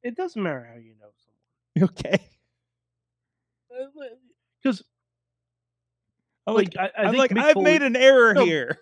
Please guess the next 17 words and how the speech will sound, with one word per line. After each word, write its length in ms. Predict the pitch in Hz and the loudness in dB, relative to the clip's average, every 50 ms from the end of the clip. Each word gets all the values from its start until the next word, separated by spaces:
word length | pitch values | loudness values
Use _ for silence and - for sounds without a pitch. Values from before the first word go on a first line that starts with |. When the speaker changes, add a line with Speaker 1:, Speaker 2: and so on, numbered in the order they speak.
| _ _ | _ _
Speaker 2:
<laughs> 80 | - - | -10 -4
over 280 | - 220 214 208 226 | 0 0 0 0 0
Speaker 1:
no, 60 | 240 208 | 0 0
but 100 | 196 233 | 0 0
Speaker 2:
this 80 | 240 240 | 0 0
Speaker 1:
like, 240 | 240 214 190 175 | 0 0 -2 -2
but 60 | 175 - | -2 0
like 160 | - 247 240 - | 0 0 -2 -2
Speaker 2:
hamburger." 60 | 233 247 | -4 -8
Speaker 1:
Mi-, 80 | 277 294 _ _ _ - | -8 -10 _ _ _ -10
but 80 | 262 277 | -6 -4
like 200 | 277 262 226 240 | -4 -4 -4 -6
Mick 140 | 277 339 320 _ - | -10 -10 -10 _ -12
Foley 220 | 320 285 226 196 | -12 -10 -10 -10
put 200 | 160 - 165 147 | -12 -12 -12 -12
it 100 | 131 - _ | -12 -14 _
best. 140 | - - | -20 -20